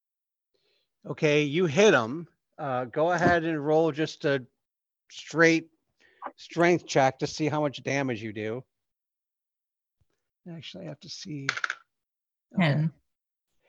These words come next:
Speaker 1: Ten. You headbutt him. Eh, you,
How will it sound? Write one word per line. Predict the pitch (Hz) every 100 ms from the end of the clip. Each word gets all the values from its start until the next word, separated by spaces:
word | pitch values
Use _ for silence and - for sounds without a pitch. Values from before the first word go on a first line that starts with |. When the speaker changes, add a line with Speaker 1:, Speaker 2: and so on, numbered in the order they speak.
| _ _
Speaker 1:
Ten. | - 127 110 110 - _ _ _ _
You | 160 180 175 139 _ _ _ -
headbutt | - - - - 185 185 139 143 127
him. | 117 113 117 - -
Eh, | 190 196 196 156 113 117 - 110 _ _ - - _ _ _ _
you, | 233 185 208 233